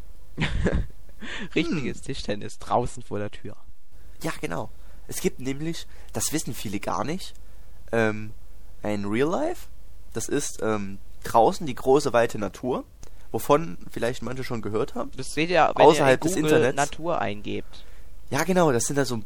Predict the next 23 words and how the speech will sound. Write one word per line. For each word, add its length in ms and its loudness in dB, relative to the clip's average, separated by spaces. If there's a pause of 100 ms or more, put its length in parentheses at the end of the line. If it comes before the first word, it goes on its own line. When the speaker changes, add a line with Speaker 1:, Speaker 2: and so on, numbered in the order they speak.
Speaker 2:
Bäume 720 4
und, 720 -2
ähm, 440 0 (360)
Flüsse, 1000 -2 (200)
Speaker 1:
Wiesen, 760 -6 (340)
Blumen. 260 -2
Speaker 2:
Landschaften. 720 -2 (420)
Aber, 200 8 (140)
aber 160 10
man 100 8
muss 100 2
jetzt 120 -2
aufpassen, 360 4 (280)
Wiesen 760 2
hat 100 0
jetzt 160 -2
nichts 240 -2
mit 120 0
der 80 2
Konsole 460 2
zu 100 -4
tun. 340 -4 (1160)
Speaker 1:
Nein. 420 8